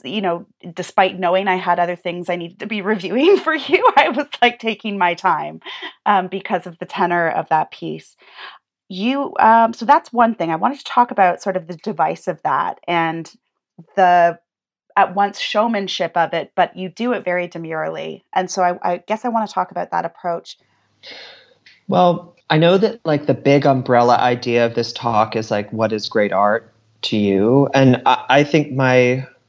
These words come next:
Speaker 2: we'll, we'll qualify this and get closer to an answer through the conversation. But one thing that I realized in preparing to talk with you is that there isn't any single artwork that I would think that is a great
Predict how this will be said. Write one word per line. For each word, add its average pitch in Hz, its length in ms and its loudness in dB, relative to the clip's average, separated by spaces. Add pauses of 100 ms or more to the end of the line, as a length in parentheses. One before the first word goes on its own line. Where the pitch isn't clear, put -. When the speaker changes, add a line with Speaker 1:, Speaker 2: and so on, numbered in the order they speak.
(400)
Speaker 2:
we'll, 160 360 2
we'll 147 160 0
qualify 160 640 4
this 120 300 -2
and 123 80 -8
get 113 200 -8
closer 123 340 -4
to 120 160 -6
an 107 80 -4
answer 110 340 -2
through 117 160 -4
the 110 100 0
conversation. 107 840 0
But 110 280 2 (320)
one 196 220 4
thing 196 520 2
that 135 160 4
I 131 80 6
realized 131 840 2 (100)
in 123 440 -10
preparing 120 480 -2
to 117 80 -6
talk 139 340 0
with 147 200 -4
you 120 300 0 (440)
is 170 140 4
that 175 160 4
there 185 140 6
isn't 202 440 4
any 165 260 6
single 156 720 2
artwork 170 720 0
that 143 120 4
I 139 100 8
would 139 140 2
think 120 480 -4
that 139 440 4
is 113 200 -14
a 104 120 -12
great 110 600 -10